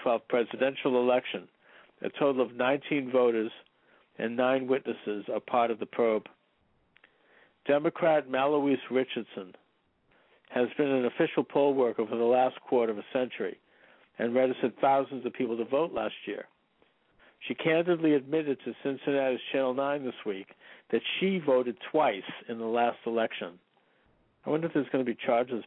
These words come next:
brought. This is how Channel nine's website summarized the case.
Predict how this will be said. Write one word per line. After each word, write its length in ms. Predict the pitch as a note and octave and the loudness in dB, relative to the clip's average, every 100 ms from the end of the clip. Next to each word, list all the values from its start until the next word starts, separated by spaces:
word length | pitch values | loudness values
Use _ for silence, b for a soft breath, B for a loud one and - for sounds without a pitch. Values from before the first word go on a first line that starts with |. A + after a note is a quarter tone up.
| - | -6
brought. 240 | G#2 - - _ _ _ _ _ _ _ _ _ _ _ _ - _ _ _ _ _ - B B B B - | -6 -6 -12 _ _ _ _ _ _ _ _ _ _ _ _ -20 _ _ _ _ _ -20 B B B B -2
This 100 | D3 - | 0 0
is 100 | E3+ | -2
how 160 | F#3 D3+ - | 0 0 0
Channel 260 | E3 D#3 | -2 0
nine's 260 | C#3+ C#3 B2 | 0 0 0
website 500 | A#2+ C#3 - - A#2 - | 0 0 0 0 0 0
summarized 480 | C3+ B2+ B2 A2 G2 | -2 2 2 2 -2
the 60 | G#2 | -8
case. 340 | - G#2+ G2+ | -6 -6 -6